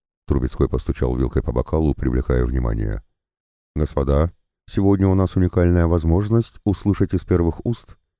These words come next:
как горстка храбрецов, простите, штрафников, смогла отбиться от превосходящих сил противника в виде насекомых-переростков. Александр", он повернулся ко мне, "не соблаговолите ли поведать нам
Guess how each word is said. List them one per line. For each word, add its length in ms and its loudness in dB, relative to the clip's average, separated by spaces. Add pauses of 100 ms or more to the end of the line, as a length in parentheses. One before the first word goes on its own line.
как 200 -2
горстка 400 0
храбрецов, 680 -2 (140)
простите, 440 -4
штрафников, 600 -2 (580)
смогла 360 2
отбиться 380 0
от 160 -4
превосходящих 720 0
сил 200 -4
противника 640 -2 (400)
в 40 -4
виде 280 2
насекомых-переростков. 1160 0 (680)
Александр", 600 0 (460)
он 140 0
повернулся 440 -4
ко 120 -6
мне, 280 -2 (540)
"не 60 0
соблаговолите 640 2
ли 60 4
поведать 460 2
нам 220 0